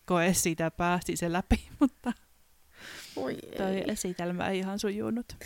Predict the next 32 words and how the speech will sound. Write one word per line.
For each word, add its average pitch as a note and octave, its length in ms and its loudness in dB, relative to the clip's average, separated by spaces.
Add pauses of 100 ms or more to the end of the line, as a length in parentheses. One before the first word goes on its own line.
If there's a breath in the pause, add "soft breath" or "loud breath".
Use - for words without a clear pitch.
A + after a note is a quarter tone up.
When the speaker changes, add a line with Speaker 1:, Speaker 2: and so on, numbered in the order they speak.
(440 loud breath)
Speaker 2:
Oi B3 340 -6
ei. G3 440 -10 (500 soft breath)
Speaker 1:
Em, F#3 160 -6
mutta G3+ 380 -12
tota, G3+ 340 -8 (840)
joo, E3+ 240 -2 (220)
sit - 160 -8
sama F3 300 -2
kuin F3 220 -6
s-, - 140 -8
niissä F3 300 -6
markkinointikursseissa, E3 1200 -4
että - 280 -10 (380)
kokeet, G#3 500 -8 (140)
sitten F3 500 -8
ne F3 140 -4
oli E3+ 180 0
espanjaksi F3+ 580 0
ne G#3+ 80 -2
tekstit, - 400 -2
mutta E3+ 300 -4 (420 loud breath)
meillä E3+ 240 0
saa F3 220 0
olla D#3 120 0
sanakirja D#3 600 -2
mukana D#3 420 -4
ja E3+ 80 -2
sit F3 140 -6
saatiin E3 280 -4
kirjoittaa D#3+ 440 -4
vastaukset F3 540 -4
englanniksi. G3 580 -2